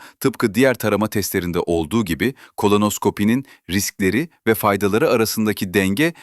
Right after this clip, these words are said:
yeniden ele alınmalıdır. Öncelikle kolonoskopi işlemi oldukça zahmetlidir. İşlemden önce bağırsakları tamamen temizlemek için özel bir diyet ve müsil kullanımı gereklidir.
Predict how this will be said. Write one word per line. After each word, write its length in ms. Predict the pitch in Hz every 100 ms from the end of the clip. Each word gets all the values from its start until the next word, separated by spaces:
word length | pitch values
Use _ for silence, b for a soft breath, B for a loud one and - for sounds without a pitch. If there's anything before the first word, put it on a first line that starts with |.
| B
yeniden 440 | 120 127 92 98 120
ele 180 | 101 98
alınmalıdır. 720 | 85 76 73 71 69 - - _ _ _ _ _ _ _ b b 113
Öncelikle 540 | 117 160 214 - 151
kolonoskopi 640 | 131 117 113 - 127 -
işlemi 340 | 151 - 82 87 -
oldukça 440 | 120 135 170 170
zahmetlidir. 680 | 131 117 101 - 69 71 - B B -
İşlemden 460 | 117 120 110 107
önce 380 | 78 69 120 160 B B
bağırsakları 680 | 95 101 107 117 - 110 113
tamamen 480 | - 107 147 160 131
temizlemek 580 | 123 113 104 107 123 -
için 300 | 90 135 170 B B
özel 380 | 107 107 147 160
bir 180 | 135 85
diyet 380 | 95 110 170 - b -
ve 100 | 110
müsil 420 | 104 104 - 151
kullanımı 460 | - 110 104 104 98
gereklidir. 600 | 82 73 73 - -